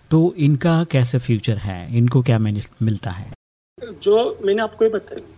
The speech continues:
Speaker 2: कैश इंडस्ट्री जो है वो इन-, लेबर इंटेंसिव इंडस्ट्री, यानी इसमें जो प्रोसेसिंग है वो लेबर के स्किल के ऊपर डेवलप है, और एक काफ़ी बड़ा पेशेंस का काम है,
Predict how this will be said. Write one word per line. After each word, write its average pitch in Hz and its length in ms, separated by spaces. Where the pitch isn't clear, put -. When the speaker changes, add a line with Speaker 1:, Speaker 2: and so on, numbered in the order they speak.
Speaker 2:
कैश - 360
इंडस्ट्री 220 500
जो 196 140
है 170 260
वो 214 400
इन-, 269 340
लेबर 269 300
इंटेंसिव 254 440
इंडस्ट्री, 156 420
यानी 214 280
इसमें 262 400
जो 233 100
प्रोसेसिंग 269 640
है 226 200
वो 233 340
लेबर 233 440
के 339 200
स्किल 339 300
के 349 140
ऊपर 277 220
डेवलप - 340
है, - 60
और 226 140
एक - 100
काफ़ी 254 360
बड़ा 262 240
पेशेंस 262 580
का - 120
काम 160 300
है, - 80